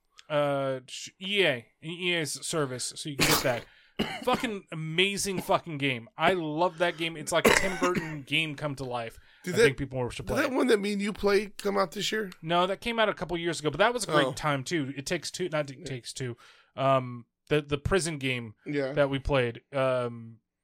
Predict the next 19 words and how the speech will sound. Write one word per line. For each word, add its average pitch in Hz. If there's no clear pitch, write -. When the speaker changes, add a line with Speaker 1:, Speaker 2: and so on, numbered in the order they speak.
Speaker 1:
fuck, -
I 113
can't 120
Speaker 2:
Something 180
Speaker 1:
remember. 156
Speaker 2:
Two. 131
Speaker 1:
Something, 156
whatever. 123
But 147
that 262
was 285
a 220
lot 151
of -
fun 113
to 139
play 147
Speaker 2:
Yeah. -
Speaker 1:
together. 120